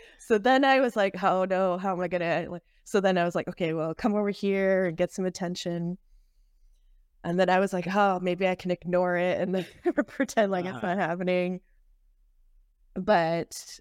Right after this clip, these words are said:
Speaker 1: then we went on holidays and we had a cat sitter, and now she's just on the kitchen <laughs> counter.
Speaker 2: Yeah. Yeah.
Speaker 1: <laughs> Who cares about rules? Whatever.
Speaker 2: Yeah.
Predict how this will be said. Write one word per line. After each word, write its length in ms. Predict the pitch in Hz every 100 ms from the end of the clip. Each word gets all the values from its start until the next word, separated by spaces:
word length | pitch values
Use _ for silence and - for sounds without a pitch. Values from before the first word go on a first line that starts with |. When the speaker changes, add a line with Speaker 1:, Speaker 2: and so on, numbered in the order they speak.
| -
Speaker 1:
then 720 | 180 170 165 165 165 160 156
we 160 | - 175
went 160 | 170
on 140 | 156 156
holidays 680 | 143 147 147 139 156 - -
and 160 | 160 156
we 80 | 156
had 120 | 151
a 80 | 160
cat 300 | - - -
sitter, 440 | 147 147 147 147 -
and 480 | - 156 156 156 - - _ _ _ _ _ _ _ _
now 220 | 175 170
she's 320 | 160 - 160 -
just 220 | 110 - _ _ _ _ _
on 140 | 151 131
the 80 |
kitchen 320 | - - - -
<laughs> 40 |
counter. 540 | - - 160 - -
Speaker 2:
Yeah. 260 | 127 123 120 - - _ _ -
Yeah. 200 | 147 143 - - _ _
Speaker 1:
<laughs> 760 | 370 - - - _ - - -
Who 100 | 339
cares 320 | - 233 202
about 220 | 202 175
rules? 580 | 170 170 165 170 175 185 - -
Whatever. 320 | 214 180 175 151
Speaker 2:
Yeah. 340 | 147 151 143